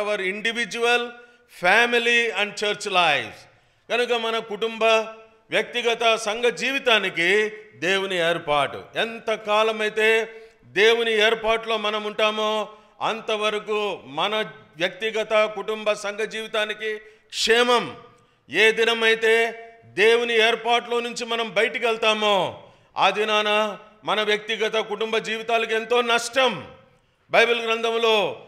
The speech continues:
మేలు పడిన కుటుంబాలు ఉన్నాయి, నష్టపడినటువంటి కుటుంబాలు ఉన్నాయి. కనుక ఆశీర్వదింపబడినటువంటి కుటుంబాలు ఉన్నాయి, శాపగ్రస్తులైనటువంటి కుటుంబాలు ఉన్నాయి. ఇవి మనకేం జ్ఞాపకం చేస్తాయంటే, దేవుని ఏర్పాటులో ఉండుట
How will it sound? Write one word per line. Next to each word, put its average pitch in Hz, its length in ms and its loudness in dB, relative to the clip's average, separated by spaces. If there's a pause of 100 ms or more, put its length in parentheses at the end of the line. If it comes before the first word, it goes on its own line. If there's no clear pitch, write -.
(140)
మేలు 214 380 4
పడిన 233 320 0
కుటుంబాలు 220 500 0
ఉన్నాయి, 220 420 2 (420)
నష్టపడినటువంటి 226 920 0
కుటుంబాలు 208 500 2
ఉన్నాయి. 196 380 0 (440)
కనుక 226 260 -4 (260)
ఆశీర్వదింపబడినటువంటి 226 1600 0 (300)
కుటుంబాలు 233 460 2
ఉన్నాయి, 226 380 2 (500)
శాపగ్రస్తులైనటువంటి 233 1120 0
కుటుంబాలు 208 480 2
ఉన్నాయి. 175 380 2 (400)
ఇవి 202 100 -6
మనకేం 226 440 -2
జ్ఞాపకం 233 440 0
చేస్తాయంటే, 214 840 2 (280)
దేవుని 233 580 4
ఏర్పాటులో 226 680 2
ఉండుట 208 300 -2